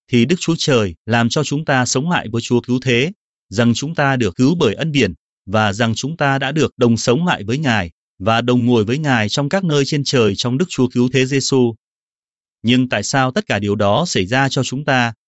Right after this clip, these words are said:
Câu trả lời được đưa ra trong câu bảy. "Hầu cho về đời sau tỏ ra sự giàu có vô hạn của ân điển Ngài, mà Ngài bởi lòng nhân từ đã dùng ra cho chúng ta trong Đức Chúa cứu thế Giêsu."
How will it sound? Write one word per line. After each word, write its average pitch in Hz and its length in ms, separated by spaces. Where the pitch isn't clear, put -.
Câu 143 200
trả 110 240
lời 104 200
được 101 180
đưa 139 160
ra 127 260
trong 143 220
câu 147 160
bảy. 107 260
"Hầu 135 180
cho 160 160
về 117 140
đời 101 200
sau 139 240
tỏ 101 200
ra 127 140
sự 113 180
giàu 110 240
có 143 140
vô 156 140
hạn 135 260
của 95 140
ân 131 160
điển 92 220
Ngài, 95 300
mà 107 160
Ngài 113 260
bởi 104 180
lòng 107 220
nhân 151 220
từ 120 180
đã 101 120
dùng 117 240
ra 143 200
cho 143 160
chúng 156 200
ta 131 280
trong 123 200
Đức 170 120
Chúa 127 180
cứu 127 220
thế 131 160
Giêsu." 139 500